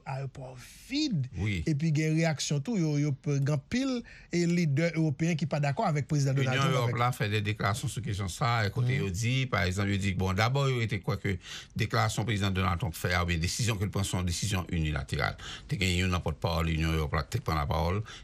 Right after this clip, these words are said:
Speaker 2: et il dit que c'est une décision uni-, unilatérale. Mais il dit en même temps, tout, nous-mêmes, en Europe, nous conscients de sa guerre. Nous conscients de la situation. Nous-mêmes, on a fait effort tout pour nous limiter ou bien encore éviter que,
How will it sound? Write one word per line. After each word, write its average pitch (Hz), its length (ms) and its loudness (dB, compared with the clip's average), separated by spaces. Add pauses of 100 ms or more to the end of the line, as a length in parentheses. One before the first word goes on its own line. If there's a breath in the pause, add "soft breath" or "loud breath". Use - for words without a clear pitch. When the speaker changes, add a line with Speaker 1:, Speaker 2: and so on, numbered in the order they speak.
Speaker 2:
et 87 100 0
il 85 180 0
dit 78 140 0
que 85 140 -2
c'est 80 120 -2
une 87 80 -2
décision 82 240 -2
uni-, 78 180 0 (180)
unilatérale. 82 560 0
Mais 104 80 2
il 101 160 0
dit 101 100 0
en 95 60 0
même 90 160 0
temps, 87 160 -2
tout, 104 160 -2
nous-mêmes, 95 400 0
en 85 100 -2
Europe, 87 320 -2
nous 87 80 0
conscients 92 380 -2
de 85 60 0
sa 82 180 0
guerre. 69 260 -2 (320 loud breath)
Nous 104 80 0
conscients 107 300 -2
de 101 60 0
la 95 40 2
situation. 82 440 -2 (460 loud breath)
Nous-mêmes, 107 300 2
on 95 100 0
a 87 80 0
fait - 200 -2
effort 87 380 -2
tout - 160 -2
pour 87 140 -2
nous 85 220 0 (280 loud breath)
limiter 98 600 0
ou 101 100 0
bien 95 220 0
encore 98 380 -2 (260 loud breath)
éviter 104 540 0
que, 90 340 0